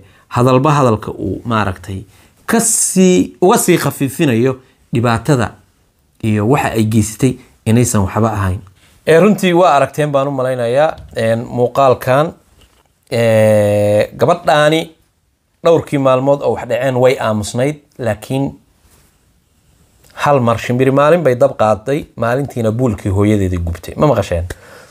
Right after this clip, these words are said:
Maantay dab qaaday, hadday keligeed soo geli lahayd, waxaan u malaynayaa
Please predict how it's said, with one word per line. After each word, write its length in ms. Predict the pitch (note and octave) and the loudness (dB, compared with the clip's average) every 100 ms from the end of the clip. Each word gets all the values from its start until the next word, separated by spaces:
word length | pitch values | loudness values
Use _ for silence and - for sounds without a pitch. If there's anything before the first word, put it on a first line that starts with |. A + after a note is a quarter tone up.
| _ _ _ - - _ _ | _ _ _ -20 -20 _ _
Maantay 380 | F#3 F3 F#3+ D3 | 2 2 2 0
dab 200 | C#3 D3 | 2 0
qaaday, 300 | A#2+ A2+ C#3 | 0 0 -2
hadday 220 | B2 D#3+ F3 | -2 -2 0
keligeed 420 | D#3 D#3 F#3+ F3 | 0 2 2 0
soo 180 | - C#3+ | 0 -4
geli 220 | A#2+ G#2+ | -2 -8
lahayd, 240 | F2 F2+ E2+ _ _ _ _ _ _ _ _ _ _ - _ | -8 -12 -14 _ _ _ _ _ _ _ _ _ _ -20 _
waxaan 220 | - - D3+ | -8 -4 0
u 100 | F#3 | 2
malaynayaa 560 | D#3 D3 C#3 A#2+ C3 | 4 4 2 2 2